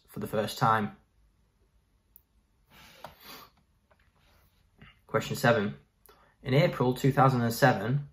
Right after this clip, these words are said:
France launched the T G V, which reaches a new world record speed of three hundred and fifty-two, sorry, three hundred fifty-seven point two miles per hour for its style of machinery. But what is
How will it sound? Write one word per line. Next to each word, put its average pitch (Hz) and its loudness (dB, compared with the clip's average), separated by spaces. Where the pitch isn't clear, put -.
France 143 4
launched 113 2
the 110 -2
T 143 2
G 110 -6
V, 101 -4
which - -4
reaches 120 -2
a 117 -4
new 143 6
world 147 6
record 143 4
speed 101 -2
of 110 -6
three 147 4
hundred 143 6
and 131 0
fifty-two, 131 0
sorry, 117 4
three 143 6
hundred 127 6
fifty-seven 135 0
point 123 -2
two 127 0
miles 104 0
per 113 2
hour 107 4
for 117 6
its - -4
style 101 2
of 104 -6
machinery. 110 2
But 135 8
what 143 4
is 113 -10